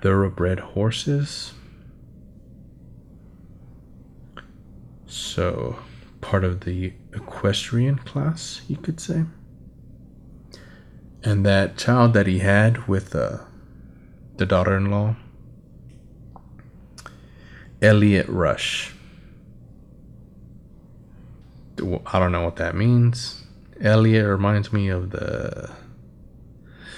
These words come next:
the little boy on E T. Elliot.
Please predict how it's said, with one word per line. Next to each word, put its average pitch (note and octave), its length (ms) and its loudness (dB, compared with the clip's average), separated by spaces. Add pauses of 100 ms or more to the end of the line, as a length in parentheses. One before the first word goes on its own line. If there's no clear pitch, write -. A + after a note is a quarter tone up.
(360)
the F#2 100 -4
little F#2+ 240 -2
boy F#2 360 0
on E2 200 -4
E F2+ 140 -4
T. F#2+ 460 -8 (480)
Elliot. - 1300 -4